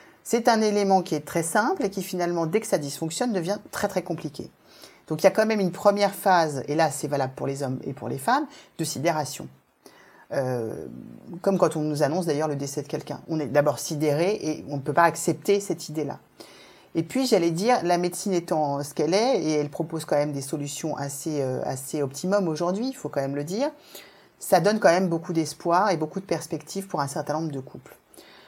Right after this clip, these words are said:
Mais moi, j'appelle ça, en tout cas, le syndrome de la P M A. Ce syndrome de la P M A, il est,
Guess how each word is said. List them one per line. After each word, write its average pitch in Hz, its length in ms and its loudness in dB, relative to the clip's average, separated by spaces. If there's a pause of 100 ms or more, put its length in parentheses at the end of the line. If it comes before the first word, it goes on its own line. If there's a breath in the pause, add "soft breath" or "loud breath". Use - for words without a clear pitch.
(280 loud breath)
Mais 214 520 2
moi, 240 260 4
j'appelle 185 360 2
ça, 220 240 0
en 208 120 2
tout - 100 -10
cas, 214 120 4
le 190 60 2
syndrome 185 420 2
de 170 80 2
la 160 120 6
P 156 200 0
M 147 120 0
A. 151 200 -2
Ce - 160 -12
syndrome 202 340 0
de 180 60 0
la 165 120 4
P 170 200 0
M 180 100 0
A, 214 120 2
il 156 120 -2
est, 147 160 -4